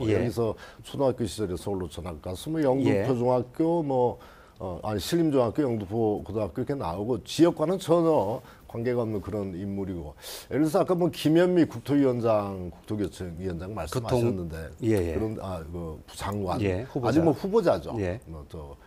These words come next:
Speaker 2: 국회 청문 과정을 거쳐야 되긴 하지만, 어, 그런데 그분은 삼선 국회의원으로서 경기도 고양시가 지역구예요.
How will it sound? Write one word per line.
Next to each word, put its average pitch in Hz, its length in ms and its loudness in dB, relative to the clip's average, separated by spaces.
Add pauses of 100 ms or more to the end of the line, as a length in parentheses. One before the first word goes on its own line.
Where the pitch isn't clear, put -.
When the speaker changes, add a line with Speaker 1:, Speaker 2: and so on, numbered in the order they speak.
(100)
Speaker 2:
국회 107 160 -4
청문 143 280 -4
과정을 104 340 -2
거쳐야 98 380 -4
되긴 92 220 -6
하지만, 104 560 -6 (480)
어, - 100 -12
그런데 147 280 2
그분은 165 640 4 (260)
삼선 196 680 0
국회의원으로서 139 920 2
경기도 139 480 2
고양시가 131 680 4
지역구예요. 107 720 -2